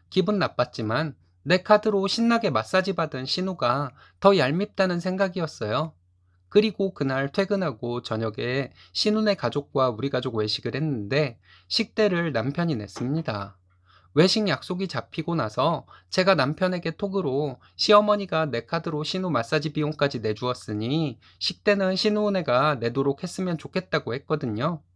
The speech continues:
그런데도 남편이 식대를 계산했어요. 안 그래도 신우네와 만나면 열에 여덟 번은 저희가 식대를 계산하거든요. 아, 참고로 신우는 남편의 여동생도 아니고 남편의 누나입니다.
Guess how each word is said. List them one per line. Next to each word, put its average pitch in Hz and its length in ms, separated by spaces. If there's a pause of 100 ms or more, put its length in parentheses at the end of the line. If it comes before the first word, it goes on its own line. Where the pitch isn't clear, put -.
(320)
그런데도 208 540
남편이 151 460
식대를 175 440
계산했어요. 120 840 (560)
안 160 180
그래도 196 320
신우네와 160 760
만나면 127 760 (320)
열에 202 240
여덟 190 340
번은 165 440
저희가 131 340
식대를 175 420
계산하거든요. 117 960 (560)
아, 127 200
참고로 202 520
신우는 190 540 (320)
남편의 185 520
여동생도 185 600
아니고 117 560 (280)
남편의 143 480
누나입니다. 117 880